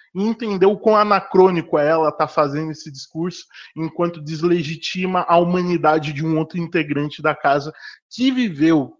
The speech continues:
tanto quanto ela, ou até mais, as dificuldades de ser um corpo negro na nossa sociedade. Então, assim, é, de novo, vale, eu só tenho uma provocação esse, esse meu bloco aqui, que é, é, vale a pena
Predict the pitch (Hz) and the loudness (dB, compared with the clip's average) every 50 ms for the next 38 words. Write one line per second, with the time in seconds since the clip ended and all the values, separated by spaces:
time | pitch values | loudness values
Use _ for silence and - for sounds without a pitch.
0 | _ _ _ _ - 226 240 277 302 285 - - 277 - - - 226 214 208 208 | _ _ _ _ 2 4 4 4 4 2 0 -2 -2 -2 0 4 4 6 6 4
1 | 202 - - 190 185 160 151 147 151 160 156 156 156 - - 175 175 165 160 156 | 2 -2 -6 -2 2 2 4 4 4 6 6 6 6 4 6 6 6 8 6 4
2 | 156 - - 196 214 220 190 175 175 175 190 226 226 - - - _ _ - - | 2 0 0 0 0 0 0 0 -2 -2 -2 -4 -8 -10 -12 -18 _ _ -20 -20
3 | _ - - 156 160 156 131 135 175 - - - _ - 196 160 165 170 175 170 | _ -2 0 2 2 0 0 -4 -10 -12 -14 -14 _ -12 -6 -2 0 2 2 0
4 | 170 175 156 147 147 180 185 - - - 190 185 196 190 185 - 196 185 185 - | -2 -8 -12 -12 -12 -14 -14 -12 -6 -2 -2 0 0 -2 -2 0 0 0 0 -4
5 | - 202 175 160 160 156 156 170 170 170 165 160 165 160 160 - - 170 175 - | -10 -10 -6 -6 -6 -6 -6 -8 -8 -6 -6 -8 -8 -10 -10 -12 -12 -10 -8 -6
6 | 190 160 147 139 139 147 147 143 - 156 156 156 - - - 131 - _ _ _ | -4 -4 -4 -4 -4 -8 -12 -12 -12 -12 -12 -12 -14 -16 -20 -20 -20 _ _ _
7 | - 160 156 156 156 151 151 156 156 143 143 160 147 135 147 196 196 190 175 160 | 2 4 6 6 6 4 4 2 2 -2 -4 -8 -10 -6 -4 -2 2 2 4 4
8 | 151 143 127 120 123 123 117 - 127 127 139 139 147 147 151 160 156 - - - | 2 2 0 -4 -10 -14 -14 -10 -2 2 4 4 4 4 2 0 -2 -4 -8 -20
9 | - - - - 156 143 - 170 - - - 170 170 175 165 156 - - 165 156 | -20 -16 -8 -6 -4 -4 -2 -4 -4 -2 -4 -4 -2 -4 -4 -6 -6 -8 -8 -8
10 | 139 143 139 - 143 131 - - - 127 123 - - - 131 123 120 113 113 _ | -8 -8 -10 -10 -10 -12 -12 -12 -14 -14 -14 -14 -12 -10 -8 -8 -8 -8 -10 _
11 | _ _ _ _ _ _ - 123 - - 139 127 123 123 123 123 120 113 - 120 | _ _ _ _ _ _ -14 -14 -12 -8 -6 -6 -4 -4 -2 -4 -4 -4 -8 -12
12 | - - 143 143 - 156 139 127 - - - _ - _ _ _ _ - 143 139 | -12 -12 -14 -10 -4 0 0 0 0 -2 -8 _ -20 _ _ _ _ -4 0 2
13 | 139 139 135 135 139 - 156 214 269 220 - - - - 143 139 165 269 294 160 | 4 4 4 2 2 2 2 4 4 4 4 0 -2 -4 -6 -4 -4 -4 -4 -6
14 | 131 123 | -8 -10